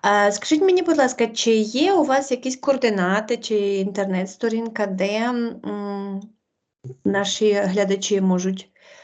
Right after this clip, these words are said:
отримати подальшу інформацію і можливість зв'язатися з вами?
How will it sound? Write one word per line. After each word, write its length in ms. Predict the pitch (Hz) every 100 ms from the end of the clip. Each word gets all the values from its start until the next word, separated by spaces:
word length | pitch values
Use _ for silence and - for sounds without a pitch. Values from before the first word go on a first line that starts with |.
| - _ -
отримати 540 | 190 220 202 190 185
подальшу 520 | 185 196 202 180 190
інформацію 680 | 185 190 185 175 180 180 185
і 40 | 175
можливість 460 | 185 190 185 180
зв'язатися 640 | 185 185 165 160 165 - 175
з 80 |
вами? 340 | 180 156 165